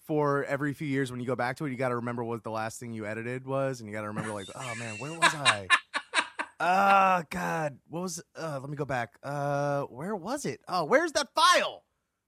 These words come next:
Speaker 1: Oh, where's the file?
Speaker 2: You have to, like, update, like, the format because of just technology.
Speaker 1: <laughs> There's, like,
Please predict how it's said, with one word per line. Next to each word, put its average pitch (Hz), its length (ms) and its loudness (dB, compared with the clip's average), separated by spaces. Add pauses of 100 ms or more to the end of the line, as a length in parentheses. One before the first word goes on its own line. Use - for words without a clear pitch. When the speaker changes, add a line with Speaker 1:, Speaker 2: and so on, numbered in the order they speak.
(100)
Speaker 1:
Oh, 254 120 -4
where's 339 240 0
the 480 180 -2
file? 247 500 6 (520)
Speaker 2:
You 247 60 -2
have 247 60 -2
to, 262 80 6
like, 208 200 6
update, 175 520 4
like, 143 180 2
the 135 80 -2
format 160 680 4
because 143 300 2
of 123 60 -4
just 123 240 0
technology. 147 840 2 (180)
Speaker 1:
<laughs> - 200 -20
There's, 247 160 -12
like, 233 200 -4